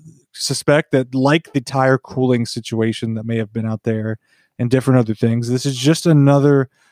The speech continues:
another day in the top sim racing world, another day for that, that type of crowd, another day for the series like pesic and so on.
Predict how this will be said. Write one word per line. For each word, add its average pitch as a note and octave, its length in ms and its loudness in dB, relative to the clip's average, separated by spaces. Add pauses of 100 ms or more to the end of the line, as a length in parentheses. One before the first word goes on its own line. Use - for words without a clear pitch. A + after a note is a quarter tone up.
(140)
another E3 520 4
day C#3+ 480 4
in C3+ 600 2 (540)
the C3 140 0
top D3+ 320 -2
sim D3+ 260 2
racing C3+ 300 2
world, A#2 260 2
another C3 280 2
day D3 200 4
for C#3 120 -2
that, C3 280 -2
that C3+ 160 -2
type C3+ 200 -4
of B2+ 60 -8
crowd, C3 320 2
another B2+ 260 2
day C3 220 2
for C3+ 160 -2
the A#2+ 220 0
series C3 460 2
like B2 180 -2
pesic B2 360 0
and A#2 120 -4
so C#3 220 2
on. G#2 300 -4